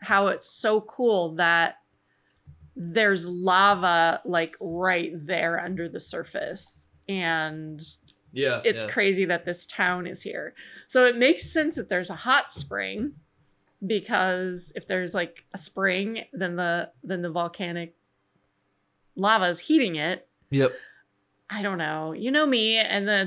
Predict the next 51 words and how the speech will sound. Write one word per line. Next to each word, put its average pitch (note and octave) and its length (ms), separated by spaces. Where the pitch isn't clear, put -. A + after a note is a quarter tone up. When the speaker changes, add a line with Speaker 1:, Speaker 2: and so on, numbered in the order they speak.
Speaker 2:
Sus. - 20
Speaker 1:
metaphor F#3+ 320
thing. F3+ 420
It's - 300
just A#3 260
Speaker 2:
So G#3+ 60
you G3+ 60
Speaker 1:
like, F#3+ 60
Speaker 2:
think A#2+ 120
it's A#2 120
gonna A#2 120
be, A#2 100
like, A2 160
a G#2+ 40
volcanic A2 420
eruption G#2 380
or A2 40
Speaker 1:
no, F#3 60
Speaker 2:
something? F4+ 160
Speaker 1:
no, E4+ 140
no. D4+ 200
I G3+ 140
just A#3+ 180
think B3 160
it's - 180
symbolic G3 640
that E3+ 320
Speaker 2:
That B2+ 120
would A#3+ 60
Speaker 1:
they're A#3+ 80
Speaker 2:
be C4+ 80
pretty B3 220
Speaker 1:
gonna, G#3 120
Speaker 2:
cool. A#2 400
Speaker 1:
they're, A#3 460
they're A#3 280
now G#3+ 380
s-, - 260
to G3+ 120
jump F3+ 360
far F#3+ 400
ahead G#3+ 320
into A3 280
this G#3+ 220
episode, F3+ 500
they're G3+ 140
now G#3 220
gonna G#3+ 160
be F#3+ 120
settling F#3 880
Speaker 2:
Mm-hmm. B2 300